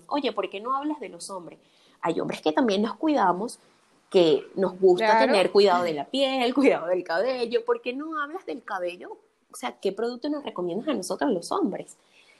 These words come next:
Speaker 1: Entonces yo me quedé así pensando como que, "Oye, sí, tengo que incluir una sección para hombres porque definitivamente hay hombres que están muy, muy pendientes del cuidado de su cabello".
Speaker 2: Sí,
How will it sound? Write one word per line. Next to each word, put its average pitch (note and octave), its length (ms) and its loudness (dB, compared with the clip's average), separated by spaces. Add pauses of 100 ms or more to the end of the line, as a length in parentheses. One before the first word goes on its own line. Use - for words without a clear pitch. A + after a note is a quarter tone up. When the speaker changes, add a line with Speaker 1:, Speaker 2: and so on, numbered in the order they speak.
(160)
Speaker 1:
Entonces G3+ 300 4
yo G3 80 2
me A#3+ 100 0
quedé G#3 140 2
así F3+ 180 -4
pensando G#3+ 520 -4
como F#3 160 -4
que, - 160 -4
"Oye, E3+ 280 -4
sí, E3 260 -8
tengo E3 180 -2
que F3+ 80 -2
incluir G3+ 460 4
una G3+ 160 0
sección F#3 420 -2
para F#3+ 260 4
hombres F3 260 -4
porque - 220 -2
definitivamente E3 760 -2 (380)
hay F3 240 0
hombres - 200 0
que G3+ 80 -4
están F#3 200 -4
muy, A3 340 2
muy G#3+ 200 0
pendientes F#3+ 500 0
del F#3+ 120 -2
cuidado D#3+ 220 0
de F#3 60 -2
su - 140 -8
cabello". F3 340 -4 (160)
Speaker 2:
Sí, C4+ 340 -4